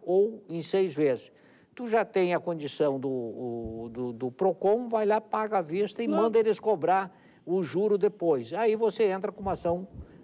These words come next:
Speaker 1: é, no Poder Judiciário. Não
Speaker 2: E
Speaker 1: tem,
Speaker 2: pode
Speaker 1: eu,
Speaker 2: dizer, e
Speaker 1: eu,
Speaker 2: pode
Speaker 1: eles vão mandar a fatura e se não chegar no prazo,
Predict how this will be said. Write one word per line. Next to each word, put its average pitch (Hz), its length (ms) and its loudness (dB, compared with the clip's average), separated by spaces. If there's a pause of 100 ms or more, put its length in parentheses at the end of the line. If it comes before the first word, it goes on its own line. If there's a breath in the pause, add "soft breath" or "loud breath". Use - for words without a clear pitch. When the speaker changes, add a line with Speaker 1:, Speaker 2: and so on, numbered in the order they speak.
Speaker 1:
é, 165 460 2
no 160 260 -2
Poder 160 380 2
Judiciário. 131 580 -4 (840)
Não 147 160 -2
Speaker 2:
E 120 60 2
Speaker 1:
tem, 208 240 4
Speaker 2:
pode 190 200 4
Speaker 1:
eu, 180 180 4
Speaker 2:
dizer, 135 400 -6
e - 20 0
Speaker 1:
eu, 185 180 0
Speaker 2:
pode 131 220 0
Speaker 1:
eles 180 260 -2
vão 185 160 0
mandar 147 460 2 (160)
a 120 60 -2
fatura 175 480 0
e 170 80 -2
se 175 160 -2
não 190 180 0
chegar 127 340 0
no 117 120 -4
prazo, 131 580 -2